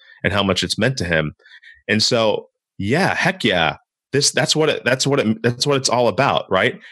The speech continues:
But it's important to get that feedback, right? Because otherwise you can feel very alone, right? You can, and so it's, it's critical to go out and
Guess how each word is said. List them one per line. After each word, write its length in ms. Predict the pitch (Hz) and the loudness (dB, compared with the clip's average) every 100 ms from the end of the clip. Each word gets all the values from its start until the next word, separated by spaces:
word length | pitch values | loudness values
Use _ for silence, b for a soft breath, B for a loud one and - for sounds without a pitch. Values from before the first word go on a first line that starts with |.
| B - - _ | B -20 -20 _
But 120 | 160 | -2
it's 120 | 185 | 0
important 400 | 165 131 175 180 143 | 0 0 -2 0 0
to 60 | |
get 180 | 135 135 | 0 0
that 200 | 120 92 | 0 -2
feedback, 600 | - 185 185 107 76 - | -2 -2 0 0 0 0
right? 280 | 92 92 - | -2 0 -2
Because 260 | 123 120 117 | -2 -2 0
otherwise 640 | 156 180 104 85 90 95 | 0 0 2 2 2 0
you 80 | 101 | -2
can 140 | - | -2
feel 260 | 113 135 117 | -2 -2 -2
very 360 | 95 101 107 101 | 0 0 2 2
alone, 440 | 82 90 120 - - | 2 2 0 -2 -6
right? 240 | - 90 - | -2 0 0
You 140 | 92 | -2
can, 220 | - 87 - b b _ _ - | -2 -4 -4 b b _ _ -2
and 140 | 98 | 0
so 280 | - 127 120 | 0 0 0
it's, 240 | - 107 - | 0 -2 -2
it's 140 | 107 | -2
critical 560 | - - 156 147 110 104 - | -2 -2 -4 -2 -2 -2 -2
to 200 | 98 90 - _ | -2 -2 -4 _
go 200 | - 107 | -2 0
out 300 | 104 98 98 - - | 0 0 -2 -4 -4
and 380 | 95 87 82 | 0 0 0